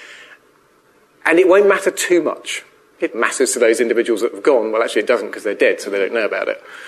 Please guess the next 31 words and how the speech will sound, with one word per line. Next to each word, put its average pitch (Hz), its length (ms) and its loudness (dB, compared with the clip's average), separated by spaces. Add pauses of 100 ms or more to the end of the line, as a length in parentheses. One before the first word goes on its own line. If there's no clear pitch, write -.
(220)
It - 80 -8
matters 135 280 -2
to - 80 0
people 156 400 2
who 139 140 2
liked 151 400 4
those 104 160 2
species 101 420 -4
that 104 140 0
have 92 120 -4
gone. - 300 -2 (2750)
That's, 190 480 0 (340)
therefore, 151 600 4
you 151 80 6
kind 165 160 2
of 160 40 6
go, 165 120 4
"Well, 220 240 6
so 208 200 4
a 190 40 6
bit 196 120 6
of 175 120 4
extinction 180 480 2
is 147 80 6
okay. 151 580 4 (400)
The 160 240 6
ecosystems 175 500 0
will 151 120 6
carry 151 320 4
on 151 160 4
intact 143 600 -2